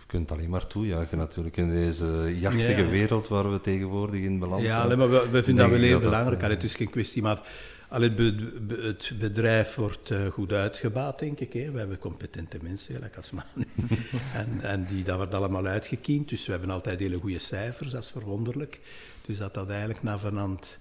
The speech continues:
Speaker 2: de, een relatief klein bedrijf. Allee, ik denk dat een belangrijk element is dat eigenlijk de gemeenschap en de orde zijn eigenlijk de enige aandeelhouder.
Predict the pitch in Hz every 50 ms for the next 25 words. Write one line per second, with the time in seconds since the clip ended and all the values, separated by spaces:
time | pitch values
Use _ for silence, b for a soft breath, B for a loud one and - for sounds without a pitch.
0 | B B B B B B B - - 98 92 95 90 92 101 98 98 98 98 95
1 | 92 110 110 101 95 - - 107 104 - - 110 101 98 95 95 95 87 - 107
2 | 104 110 123 147 - - 104 113 120 120 113 123 120 120 117 107 101 127 113 107
3 | 104 113 120 127 135 139 135 131 131 - - - 135 - - 123 117 113 117 123
4 | 131 139 127 - - 151 143 - - - B B B B B B B B B -
5 | 107 107 104 107 110 107 110 107 110 107 - - - 113 101 110 104 104 110 120
6 | 135 139 135 - - 147 139 139 - 135 110 104 104 101 - 120 120 120 120 120
7 | 113 98 107 101 107 104 107 104 101 101 110 110 110 107 101 95 98 110 - 104
8 | 101 113 120 117 120 120 123 127 127 127 135 135 135 151 -